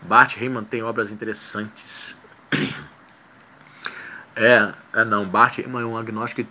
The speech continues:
tenta ganhar dinheiro falando mal da fé. Já foi desconstruído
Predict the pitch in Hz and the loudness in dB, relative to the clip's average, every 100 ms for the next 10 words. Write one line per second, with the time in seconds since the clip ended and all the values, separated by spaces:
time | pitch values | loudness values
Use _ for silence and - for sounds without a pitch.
0 | - 123 127 123 113 113 110 110 113 107 | -6 -6 -4 -4 -4 -4 -6 -4 -6 -4
1 | 110 113 107 107 107 - - 92 92 101 | -4 -2 -4 -4 -4 -6 -10 -10 -10 -12
2 | - 107 101 - - 110 - 107 101 127 | -8 -8 -6 -10 -12 -14 -10 -8 -4 -2
3 | 127 | -2